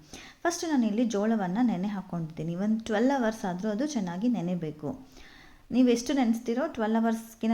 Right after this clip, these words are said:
ಜಾಸ್ತಿ ನೆನೆಸಿದ್ರೂ ಚ-, ಪರವಾಗಿಲ್ಲ, ಜ-, ಜಾಸ್ತಿನೇ ನೆನೆಸ್ಕೊಳ್ಳಿ. ಅದನ್ನ ನೆನೆದಿದ್ದು ಆದ್ಮೇಲೆ ಒಂದು ಕುಕ್ಕರಲ್ಲಿ ಹಾಕ್ಕೊಂಡ್ಬಿಟ್ಟು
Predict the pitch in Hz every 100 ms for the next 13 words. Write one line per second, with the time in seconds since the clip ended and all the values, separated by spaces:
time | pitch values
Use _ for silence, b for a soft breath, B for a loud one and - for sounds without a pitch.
0 | 214 185 196 233 214 190 196 202 349 -
1 | - - - 185 180 170 175 349 - -
2 | - 220 233 220 - 220 370 269 180 -
3 | 160 226 480 - B B B B - 269
4 | 302 262 294 220 240 262 226 - 208 214
5 | 196 190 330 285 226 214 254 254 208 180
6 | 180 185 175 165 320 571 -